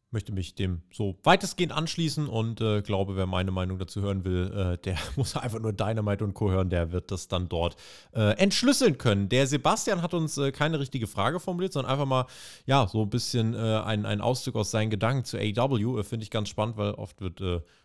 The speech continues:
uns ja auch mal vorgeworfen, "Ja, ihr meckert bei A E W nur rum, ihr seid die Einzigen." Äh, ist nicht ganz so. Also tatsächlich gibt's auch, glaub ich, eine schweigende, einen schweigenden großen Teil, der auch vielleicht das ein oder andere Problem hat. Und wir sehen generell, das Interesse an A E W lässt so ein bisschen nach. Sebastian hat uns geschrieben,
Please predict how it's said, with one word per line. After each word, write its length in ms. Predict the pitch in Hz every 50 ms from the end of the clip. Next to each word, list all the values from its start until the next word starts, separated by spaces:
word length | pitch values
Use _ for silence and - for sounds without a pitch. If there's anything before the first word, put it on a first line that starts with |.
| _ _
uns 160 | - 113 101
ja 80 | 95 92
auch 80 | 87
mal 120 | 87 92 87
vorgeworfen, 500 | - - 123 117 110 98 95 95 - -
"Ja, 400 | 113 131 135 123 113 117 127 - - 131
ihr 160 | 120 107 101
meckert 440 | 92 76 95 104 107 110 - 117 101
bei 100 | - 110
A 80 | 110
E 120 | 110 113 104
W 240 | 113 123 120 120 117
nur 180 | 110 110 107 101
rum, 120 | 120 120
ihr 80 | 117 101
seid 160 | 101 98 92
die 100 | 107 -
Einzigen." 500 | 98 107 131 131 - - 104 110 131 127 - - - - _ -
Äh, 480 | 123 127 127 127 127 127 127 127 127 - - 139
ist 180 | 151 143 -
nicht 140 | 208 208 208
ganz 240 | - 147 160 185 -
so. 200 | - 180 202 208
Also 420 | - 113 110 117 120 120 117 120
tatsächlich 480 | 120 - 117 - - 131 123 127 117 -
gibt's 160 | 127 - - 110
auch, 100 | 104 -
glaub 140 | 117 110
ich, 60 | 107 98
eine 100 | 104 104
schweigende, 680 | - - - 110 110 120 120 120 113 110 110 107 107 104
einen 120 | 101 101 95
schweigenden 360 | - - 120 139 131 120 113
großen 300 | 104 113 120 110 - 117
Teil, 260 | - 117 117 117 117
der 300 | 110 107 107 107 107 110 - - - - _
auch 120 | - 139
vielleicht 280 | - - 104 95 92 -
das 120 | 95 -
ein 160 | - 101 98 95
oder 160 | 95 95 95
andere 300 | 98 95 98 98 92 87
Problem 440 | - - 101 90 95 92 92 90 95
hat. 160 | 104 107 -
Und 140 | 98 85 -
wir 120 | 92 87 - _ _ _
sehen 220 | _ - 92 90 87
generell, 340 | 92 92 92 85 92 101 101
das 160 | 92 - -
Interesse 400 | 104 98 98 95 98 98 - 104
an 80 | 101
A 60 | 95 95
E 100 | 95 95
W 240 | 98 98 101 101
lässt 200 | 92 95 95 -
so 60 | - 101
ein 40 |
bisschen 220 | 92 90 - 107 104
nach. 120 | 104 139
Sebastian 440 | 127 131 107 120 139 160 - 214 190
hat 40 | 175
uns 160 | 175 170 -
geschrieben, 360 | 143 - - 175 170 185 196